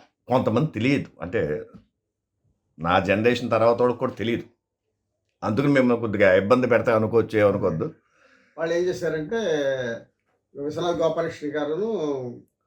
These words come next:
Speaker 2: విఎస్ఎస్ కృష్ణకుమార్ గారు దాన్ని తెలుగు మాత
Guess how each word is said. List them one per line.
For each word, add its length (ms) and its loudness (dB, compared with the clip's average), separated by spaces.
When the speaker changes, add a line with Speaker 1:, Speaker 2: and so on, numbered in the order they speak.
Speaker 2:
విఎస్ఎస్ 400 -6
కృష్ణకుమార్ 540 -8
గారు 320 -6
దాన్ని 320 -4
తెలుగు 200 -4
మాత 300 -4